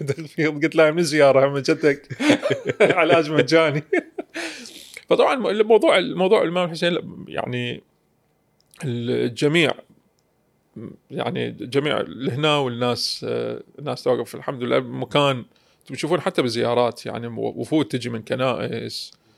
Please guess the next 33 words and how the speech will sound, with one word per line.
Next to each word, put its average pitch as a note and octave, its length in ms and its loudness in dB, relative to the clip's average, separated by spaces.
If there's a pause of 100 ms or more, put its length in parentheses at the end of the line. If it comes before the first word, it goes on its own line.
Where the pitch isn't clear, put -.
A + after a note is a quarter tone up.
(400)
آه، A#2 120 -4
من، A#2+ 520 -10
من B2 100 -6
محافظات A#2+ 640 0
أخرى. B2 240 0
فهذا F3+ 240 2
المكان E3+ 320 0
هو F3 160 4
اللي B2 160 0
جمع، B2 280 0 (1040)
جمع A#2+ 260 -4
البلد، B2 260 0
وهو D#3+ 180 4
هذا D#3+ 140 4
الشيء D#3 300 2
اللي A#2+ 220 0
منطي A#2+ 500 -2
اهتمام A#2+ 400 -4
حتى - 260 -4
للعتبة، A2 440 -4
أنه A#2 180 -6
حسوا A#2+ 480 0 (1000)
فعلا C3+ 720 0
أكو، A#2 560 0
آه، A2 240 -6 (180)
يعني A#2+ 220 -2
هنا A#2+ 220 2
رسالة، A2+ 480 4
رسالة C3+ 360 2
أنه C3+ 100 2
إحنا C#3+ 160 0
مجتمع A#2+ 420 2
واحد B2 480 2